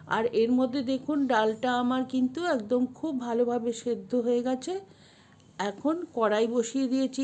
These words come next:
গ্যাসে, দিয়ে দিচ্ছি সর্ষের তেল। তেলটা গরম হয়ে গেলে আমি দিয়ে দেবো দুটো শুকনো লঙ্কা। লঙ্কাটা সামান্য ভাজা হতে হতে আমি দিয়ে দিচ্ছি এক চা চামচ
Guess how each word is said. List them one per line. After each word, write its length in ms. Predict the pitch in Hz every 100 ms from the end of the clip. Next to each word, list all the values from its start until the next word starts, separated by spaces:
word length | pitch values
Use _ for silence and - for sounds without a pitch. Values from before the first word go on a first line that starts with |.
| 233
গ্যাসে, 360 | 214 190 - 285 311
দিয়ে 180 | 254 247
দিচ্ছি 400 | 214 220 208 - 214 -
সর্ষের 420 | 226 208 208 269 262
তেল। 200 | - 330 349 - - - - - -
তেলটা 340 | 233 226 247 233 220
গরম 300 | 202 233 254
হয়ে 240 | 247 262
গেলে 240 | 262 269 381 403 - - - -
আমি 200 | 214 214 202
দিয়ে 220 | 208 196
দেবো 220 | 233 302 392 392 -
দুটো 240 | 247 226 247
শুকনো 400 | 233 226 - 208
লঙ্কা। 400 | 208 208 220 320 370 - - - _ _ - _ _ - _ - - - _ - 247
লঙ্কাটা 440 | 220 226 226 277 302
সামান্য 440 | - 254 247 254 262 220
ভাজা 260 | 220 208 240
হতে 260 | 240 247 254
হতে 220 | 254 254 370
আমি 220 | 330 226 220
দিয়ে 220 | 196 208
দিচ্ছি 320 | 208 220 - 269 233
এক 60 | 214
চা 120 | - 226
চামচ 320 | 233 233